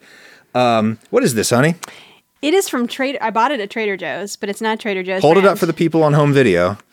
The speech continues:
Speaker 2: It is crushed frozen cubes of garlic. Each cube is supposed to be one clove of garlic. And they're frozen, and you can pop 'em out.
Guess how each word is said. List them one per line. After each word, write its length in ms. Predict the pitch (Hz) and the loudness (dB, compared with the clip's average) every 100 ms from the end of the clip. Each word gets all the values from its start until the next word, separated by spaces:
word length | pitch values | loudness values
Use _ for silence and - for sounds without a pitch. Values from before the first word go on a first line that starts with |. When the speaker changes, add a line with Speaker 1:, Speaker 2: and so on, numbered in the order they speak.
| _ - | _ -4
Speaker 2:
It 160 | 285 269 | 2 4
is 320 | 269 254 - | 4 2 -2
crushed 920 | - - 240 - 277 285 392 - - 285 | -8 -8 -12 -6 2 4 4 0 -4 -6
frozen 680 | - - 269 262 277 285 277 | -6 -2 2 4 4 2 2
cubes 380 | - 262 240 214 | 2 0 0 0
of 100 | 220 | 0
garlic. 500 | 202 190 214 370 - | 2 2 2 0 -4
Each 260 | - 220 - | -8 -6 -6
cube 380 | - 226 220 214 | -2 2 2 0
is 220 | 208 196 196 - | -4 -6 -12 -10
supposed 400 | - 214 196 - | -8 -4 -4 -2
to 60 | |
be 100 | 196 | -4
one 300 | 185 175 185 196 | -4 -2 -2 -2
clove 280 | - 190 | -2 -2
of 140 | 196 196 | -4 -6
garlic. 580 | 185 180 214 311 - - _ _ _ _ _ _ _ - | -6 -4 -4 -6 -12 -20 _ _ _ _ _ _ _ -12
And 360 | 226 220 220 | -8 -6 -4
they're 120 | 226 226 | -2 -4
frozen, 640 | - 180 196 262 339 349 | -4 -6 -2 0 2 0
and 200 | 196 196 | -2 -2
you 100 | 190 | -4
can 280 | 190 202 202 | -4 -4 -4
pop 260 | - 196 208 | -4 -4 -4
'em 140 | 208 | -2
out. 280 | 247 339 | 0 0